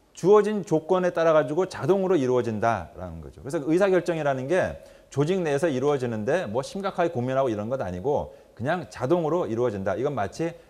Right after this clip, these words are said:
자동 판매기에서 그냥 돈 넣고 뭐 누르면 그냥 커피가 나오고 어떨 때는 뭐, 뭐,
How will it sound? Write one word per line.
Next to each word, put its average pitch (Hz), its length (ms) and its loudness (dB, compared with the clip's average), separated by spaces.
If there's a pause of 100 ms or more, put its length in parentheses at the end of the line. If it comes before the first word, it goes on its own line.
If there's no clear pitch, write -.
(140)
자동 151 220 0
판매기에서 139 920 -2 (240)
그냥 117 200 -10
돈 160 180 0
넣고 170 440 2
뭐 139 260 4
누르면 139 380 -2
그냥 123 280 -6
커피가 160 340 -2
나오고 123 400 0
어떨 120 220 -2
때는 123 260 -4
뭐, 113 140 -4 (240)
뭐, 92 180 -10